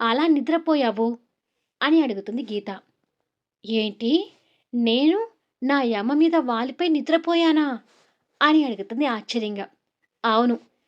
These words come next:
నువ్వు నిద్రపోతున్నా నీ యముడు నీతో జాగ్రత్తగా పూజ చేయించాడులే" అని జరిగింది చెప్పి, "ఏమో అనుకున్నాను, నీ అమ్మ చాలా మంచివాడు ఆనంది" అని అంటుంది గీత.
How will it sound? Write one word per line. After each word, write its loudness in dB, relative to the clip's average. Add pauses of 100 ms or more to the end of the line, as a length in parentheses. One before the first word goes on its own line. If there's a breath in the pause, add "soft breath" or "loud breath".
(220)
నువ్వు 2
నిద్రపోతున్నా -2 (440 soft breath)
నీ 2
యముడు -2
నీతో -2
జాగ్రత్తగా -4
పూజ -2
చేయించాడులే" -2 (640)
అని 4 (240)
జరిగింది 0
చెప్పి, -4 (760)
"ఏమో 2
అనుకున్నాను, -2 (400)
నీ 0
అమ్మ -4 (140)
చాలా 0
మంచివాడు 0
ఆనంది" -2 (580)
అని 4
అంటుంది -8
గీత. -10